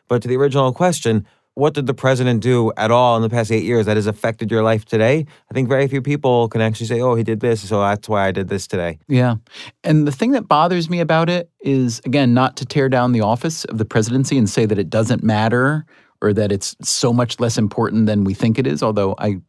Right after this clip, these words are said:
Speaker 2: I would say that that is true. My problem is that every four years, you see people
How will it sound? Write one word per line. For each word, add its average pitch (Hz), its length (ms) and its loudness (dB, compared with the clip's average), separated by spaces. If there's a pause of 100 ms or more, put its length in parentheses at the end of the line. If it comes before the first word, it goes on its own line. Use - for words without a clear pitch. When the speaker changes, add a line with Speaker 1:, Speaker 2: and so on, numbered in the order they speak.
Speaker 2:
I - 80 -4
would 113 200 2
say 117 180 -2
that 117 320 -4
that 120 180 2
is 110 120 0
true. 147 260 -2 (440)
My 156 160 4
problem 123 420 2
is 113 140 0
that 110 340 0
every 143 280 2
four 135 260 0
years, 131 440 2
you 120 100 0
see 165 260 -2
people 101 680 0